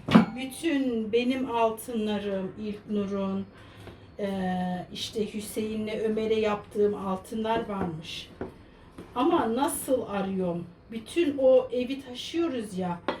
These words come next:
kartonları, çantaları falan hep eşmişim. Acaba nereye koydum, nereye gitti diye. Hep öyle sayıkladım kaldım.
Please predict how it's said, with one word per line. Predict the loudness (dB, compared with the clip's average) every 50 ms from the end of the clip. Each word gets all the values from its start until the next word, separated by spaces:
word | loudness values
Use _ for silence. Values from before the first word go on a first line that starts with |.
| -10 -18 -20 -20 -20 -20 -20 -16
kartonları, | -4 0 2 2 2 0 0 -2 0 2 2 4 4 2 2 0 -2
çantaları | -4 -4 -2 0 0 0 0 2 0 2 2 2 -2 -2
falan | -4 -2 0 2 2 2 2 2 2
hep | 0 0 0 4
eşmişim. | 4 4 4 4 2 -2 0 0 0 0 0 0 -2 -2 -2 -10 -14 -16 -14 -14 -16 -18 -20 -20 -20 -20 -20 -20 -20 -20 -20 -18 -6 0
Acaba | 0 2 4 6 4 6 6 4 4 4
nereye | 2 0 0 0 0 2 4 4 4 4 2 0 0
koydum, | 0 0 2 0 0 -2 -2 -2 0 2
nereye | 2 2 4 4 2 2 0
gitti | 0 0 0 -2 -2 -4 -4 -4 -4 -2 -2 -4 0
diye. | 0 0 0 0 -2 -6 -10 -12 -16 -16 -14 -14 -16 -16 -16 -18 -18 -16 -14 -14 -12 -12 -12 -14 -14 -12 -6 -2
Hep | -2 -2 -2 4 6
öyle | 6 6 8 6 4
sayıkladım | 4 2 -4 -2 -2 -2 -2 -2 -4 -4 -4 -4 -2 0 0 0 -2
kaldım. | -2 -2 -4 -2 -2 -2 0 2 2 2 2